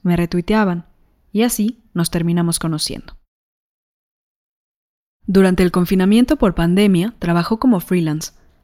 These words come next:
pero el encierro la aburría. Le sucedía lo mismo que a sus amigas, Fernanda y Andrea, a quienes también conoció por Twitter.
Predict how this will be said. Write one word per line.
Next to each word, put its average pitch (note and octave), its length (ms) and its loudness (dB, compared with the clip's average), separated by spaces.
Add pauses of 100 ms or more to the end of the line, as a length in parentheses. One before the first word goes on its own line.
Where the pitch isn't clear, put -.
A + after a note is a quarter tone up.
pero E3+ 180 2
el E3+ 80 2
encierro A#3+ 420 2
la E3+ 120 2
aburría. D#3+ 500 -6 (760)
Le F3+ 100 0
sucedía G#3+ 420 2
lo D#4+ 80 6
mismo C4+ 300 6
que G#3 80 0
a F3+ 40 0
sus - 160 -4
amigas, E3+ 520 0 (100)
Fernanda G#3 500 0
y G3 100 2
Andrea, D#3 420 -4 (420)
a E3+ 120 -4
quienes F3+ 260 0
también G#3+ 400 2
conoció E3+ 400 0
por - 160 -4
Twitter. - 420 -10